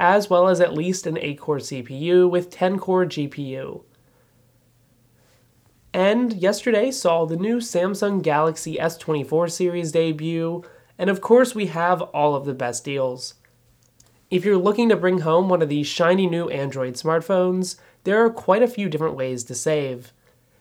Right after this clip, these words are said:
Each one sports an upgraded Snapdragon eight Gen three S O C, improved displays, and better cameras. There's plenty of new A I tech to go around,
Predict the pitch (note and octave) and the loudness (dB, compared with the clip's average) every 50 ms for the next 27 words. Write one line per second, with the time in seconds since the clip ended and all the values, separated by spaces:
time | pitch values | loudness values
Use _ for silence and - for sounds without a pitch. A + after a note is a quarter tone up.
0 | _ _ _ _ _ - F#3 G#3 G3 - - D#3+ D#3 D#3+ F3 G3 G#3+ G3+ - - | _ _ _ _ _ -6 -6 -4 -6 -4 -2 0 0 2 0 0 -2 -4 -4 0
1 | E3 E3 D#3 D#3 - D#3 D3+ - - E3+ E3+ - - E3+ E3 E3+ E3 E3 D#3 D3 | 2 2 2 2 0 -4 -4 -2 -4 -4 -4 -4 -4 -2 -2 -2 -2 -2 -4 -4
2 | - - E3+ E3 E3 F#3 F3+ - F3 E3 D#3+ D3 D#3 D3 D3 C3+ C3+ D3 D#3+ D3+ | -6 -4 -2 0 0 0 0 0 0 0 0 0 -2 -4 -4 -6 -8 -8 -8 -6
3 | - C#3+ C3+ C3+ C#3 B2+ C3+ C#3 C3+ C3+ B2+ B2 - C#3 C3 B2+ - - F#3 F#3 | -4 -4 -4 -4 -4 -6 -8 -6 -6 -6 -6 -6 -6 -8 -8 -8 -6 -4 -2 -2
4 | F#3 F#3 F#3+ F#3 - _ _ _ _ _ - F#3 G3 F#3+ F#3 - - A3+ A#3 A#3 | -2 -2 -4 -6 -8 _ _ _ _ _ -4 -4 -4 -4 -4 -2 0 0 0 0
5 | - - G#3+ G3+ - - - E3 E3 F3 F3+ F#3 F3 F3 - - - E3+ F3+ G#3 | -2 -4 -8 -8 -6 -2 0 2 2 4 4 2 2 0 -2 -2 0 0 0 0
6 | G#3+ F3+ C#3+ - C3 B2+ B2 B2 B2 - - D#3 D#3 D#3 D3 C#3+ C3 B2 B2 B2 | 0 -2 -4 -2 -2 -2 -2 -4 -4 -4 -4 -2 -2 -2 -2 -4 -4 -4 -6 -8
7 | B2 - - - _ _ _ _ _ _ _ _ _ _ _ - F3+ F#3 F3 F3 | -10 -12 -12 -14 _ _ _ _ _ _ _ _ _ _ _ 0 2 2 2 0
8 | - - - - F#3 F#3+ G3+ A3 G#3+ G3 F3+ F3 F3 F#3 G3 G3 - D#3 D#3 D3+ | -4 -8 -2 0 2 2 2 2 0 0 0 2 2 4 4 2 0 0 0 2
9 | C#3+ D3 D3 - - D3+ D#3 D3+ - E3 C#3 C#3+ C3+ C3 B2+ B2+ C3 D3 D#3 F3 | 0 0 0 -2 -4 -4 -4 -4 -6 -8 -4 -2 -2 -2 -2 -2 -2 0 0 2
10 | F3 F3+ F3+ F#3 F#3+ F3+ | 2 2 0 0 -2 -6